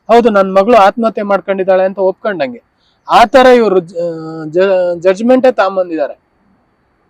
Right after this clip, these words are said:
ಅಂದ್ರೆ ಅವ್ರ ಮೈಂಡ್ ಸೆಟ್ ಹೆಂಗಿದೆ ಅಂದ್ರೆ, ಇಲ್ಲಿಗೆ ಮುಚ್ಚಿಬಿಡೋಣ,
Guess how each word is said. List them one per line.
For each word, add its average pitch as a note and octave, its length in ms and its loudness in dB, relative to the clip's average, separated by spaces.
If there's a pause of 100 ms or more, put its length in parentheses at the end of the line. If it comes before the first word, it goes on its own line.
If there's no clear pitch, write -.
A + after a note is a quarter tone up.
(400)
ಅಂದ್ರೆ F#3+ 180 -2
ಅವ್ರ F#3+ 140 4
ಮೈಂಡ್ F#3+ 300 -4
ಸೆಟ್ G#3 200 -8
ಹೆಂಗಿದೆ F3 340 -2
ಅಂದ್ರೆ, C3+ 380 -8 (800)
ಇಲ್ಲಿಗೆ B3+ 240 4
ಮುಚ್ಚಿಬಿಡೋಣ, G3+ 540 2